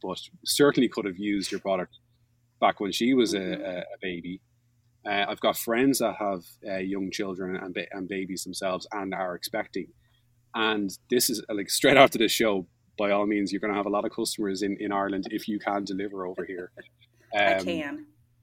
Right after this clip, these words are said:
Speaker 2: I will make,
Speaker 1: great.
Speaker 2: I will drive over there myself <laughs> if I have to. <laughs> Uh.
Speaker 1: Um, but yeah, it's one of those things where, you know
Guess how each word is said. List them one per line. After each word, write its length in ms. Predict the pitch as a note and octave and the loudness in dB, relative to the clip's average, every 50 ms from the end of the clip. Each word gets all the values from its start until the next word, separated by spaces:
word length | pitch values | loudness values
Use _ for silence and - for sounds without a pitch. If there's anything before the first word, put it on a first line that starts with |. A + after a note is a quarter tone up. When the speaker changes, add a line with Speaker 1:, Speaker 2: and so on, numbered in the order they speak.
| _ - | _ -10
Speaker 2:
I 80 | D3 | -8
will 160 | D3+ D3+ D3+ D#3 | -8 -8 -8 -6
make, 180 | D#3 D#3 - | -4 0 2
Speaker 1:
great. 140 | G#3 G3 F#3 | 2 2 2
Speaker 2:
I 120 | E3 F3 | 2 0
will 240 | F3 D3+ D3 D3 - - _ - | -2 -4 -6 -10 -14 -18 _ -10
drive 420 | - F#3+ F#3 E3 F#3 G3 G3+ F#3+ | -6 -2 0 2 4 4 4 4
over 240 | G3 G3 F3+ G3 G3 | 4 2 2 2 0
there 240 | F3+ F3+ F#3 F#3+ F3+ | 2 4 4 4 4
myself 800 | F#3 F#3 F#3+ F#3+ F3+ - - - F#3+ F3 D#3+ - - - - - - - - - | 6 6 6 4 2 -2 -2 2 4 4 4 4 2 -4 -12 -16 -16 -16 -16 -18
<laughs> 180 | - _ _ | -20 _ _
if 200 | E4+ E4+ - - | 2 2 6 8
I 120 | C4 G#3+ G#3+ | 8 8 10
have 320 | F3+ F3+ E3+ E3+ - - | 10 8 8 6 6 4
to. 320 | E3 - - - E3 D3+ - - - - | 2 4 6 6 6 6 4 2 -4 0
<laughs> 840 | - G#3+ G#3 - - A3+ - - - C4 B3+ - - - - - - - - _ _ - - C#4 C#4+ - - - - _ _ _ _ _ _ - | 2 2 4 6 4 4 4 4 2 2 2 2 -2 -6 -6 -6 -10 -20 -20 _ _ -14 -12 -10 -10 -10 -12 -16 -20 _ _ _ _ _ _ -2
Uh. 340 | D#3+ D#3 - - - - - - - - - - | 0 0 0 0 -2 -4 -6 -8 -12 -12 2 6
Speaker 1:
Um, 440 | A2+ A#2 A2+ A2 G#2+ G#2 G#2 F#2+ F2+ - _ _ _ _ _ _ | 8 10 10 10 8 4 2 -2 -4 -8 _ _ _ _ _ _
but 100 | - C#3+ | 8 10
yeah, 200 | C#3+ D3+ D#3+ D3+ | 12 12 12 10
it's 220 | A2+ A#2 - - | 10 8 6 4
one 140 | C3 C#3+ C#3+ | 2 4 4
of 60 | C#3+ | 6
those 200 | C3+ C3 A#2+ - | 6 4 4 4
things 260 | - C3+ B2+ B2 A#2 A#2 | 4 4 4 4 4 2
where, 200 | A2+ A2 G#2+ - | 2 2 0 -2
you 320 | - A#2+ - - B2+ A#2+ A2+ | -4 -8 -8 -4 -2 -2 -2
know 280 | A2 G#2 G2+ G2 F2+ | -2 -2 -4 -4 -6